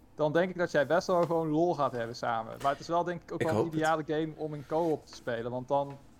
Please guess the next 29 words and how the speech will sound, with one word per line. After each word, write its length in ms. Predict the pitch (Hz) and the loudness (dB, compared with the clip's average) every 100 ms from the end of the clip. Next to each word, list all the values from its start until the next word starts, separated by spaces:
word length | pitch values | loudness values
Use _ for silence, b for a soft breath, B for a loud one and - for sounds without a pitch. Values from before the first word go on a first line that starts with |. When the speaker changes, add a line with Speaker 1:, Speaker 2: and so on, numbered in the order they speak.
| - | -6
Speaker 1:
maakt 240 | 139 175 | -2 0
het 100 | - | 0
ook 100 | 170 | -2
niet 160 | 170 - | -2 -2
zoveel 300 | 165 143 156 | -2 0 0
meer 140 | 143 | 2
uit 240 | 156 180 - | 4 4 2
dat 140 | 139 | -4
het 80 | 127 | -6
niet 160 | 147 131 | -12 -12
super 500 | - 156 151 131 123 | -10 -8 -4 -4 -4
ingewikkeld 600 | 131 123 117 135 127 123 | -6 -6 -8 -6 -6 -6
is 300 | 117 117 - | -4 -6 -8
of 200 | 120 117 - - | -12 -12 -10 -2
dat 180 | 120 | -2
het 260 | 120 - - - - | -2 -14 -16 -16 -8
echt 220 | 123 - | -8 -4
heel 180 | 120 120 | -2 0
erg 120 | 117 | -2
je 80 | - | -2
aandacht 380 | 123 131 120 127 | -2 0 0 -2
moet 120 | 117 | -4
vasthouden 520 | 127 120 113 110 110 117 | -2 0 2 0 0 -2
met 260 | 117 - b - - 127 | -4 -6 b -20 -18 -12
diepgaande, 680 | 139 131 - 143 151 143 135 127 123 120 117 117 | -10 -6 0 2 2 2 2 4 4 4 4 0
eh, 380 | 120 113 113 117 127 | -2 -2 -2 -2 -2
gameplay 320 | 135 135 123 117 | -2 -2 -2 -2
elementen. 600 | 117 113 104 104 - 117 113 | -2 -4 -8 -8 -14 -18 -14
Speaker 2:
Mm, 520 | 202 156 107 107 - | -10 -8 -8 -6 -8